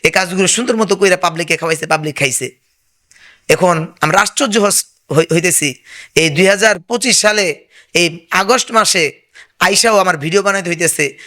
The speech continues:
যে আজকেও সেই জঙ্গি নাটক করার প্ল্যান চলতেছে।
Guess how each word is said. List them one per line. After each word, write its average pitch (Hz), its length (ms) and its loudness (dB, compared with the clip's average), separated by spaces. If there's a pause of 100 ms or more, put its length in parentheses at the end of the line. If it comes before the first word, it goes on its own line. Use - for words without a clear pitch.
(140)
যে 131 120 2
আজকেও 226 600 0 (100)
সেই - 160 0
জঙ্গি 196 320 0
নাটক 196 220 0
করার 175 320 -2
প্ল্যান 156 240 -2
চলতেছে। 135 440 -6